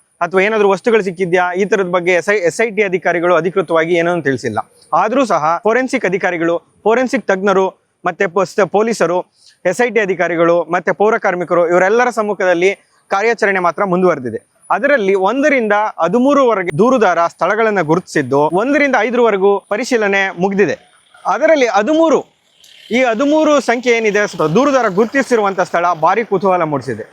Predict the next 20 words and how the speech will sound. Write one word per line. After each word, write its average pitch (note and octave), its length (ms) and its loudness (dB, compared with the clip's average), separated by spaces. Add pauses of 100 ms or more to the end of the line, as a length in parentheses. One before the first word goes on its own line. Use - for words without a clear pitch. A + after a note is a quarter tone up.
(220)
ನಮಗೆ C4 300 0
ಸಿಕ್ಕಿರೋ B3 300 0
ಮಾಹಿತಿ G#3+ 340 -2
ಪ್ರಕಾರ F#3 340 -2
ಅಥವಾ G3 720 0
ಇಲ್ಲಿ A3+ 340 2 (300)
ದೂರುದಾರ B3+ 300 2
ಹೇಳಿರುವ A#3 480 0
ಪ್ರಕಾರ, E3 340 -2 (240)
ಈ A3 120 -2
ಹದಿಮೂರು B3+ 400 2
ಏನ್ A#3+ 160 2
ನಂಬರ್ A3 280 0
ಸಂಖ್ಯೆ G#3 280 -2
ಕಾಣಿಸ್ತಾ G3+ 320 -2
ಇದೆ, F#3+ 200 2
ಇದು F3+ 120 0
ಒಂದೇ A3 300 0
ಸ್ಥಳದಲ್ಲಿ G#3 540 0
ಸಾಮೂಹಿಕವಾಗಿ G3+ 1120 -2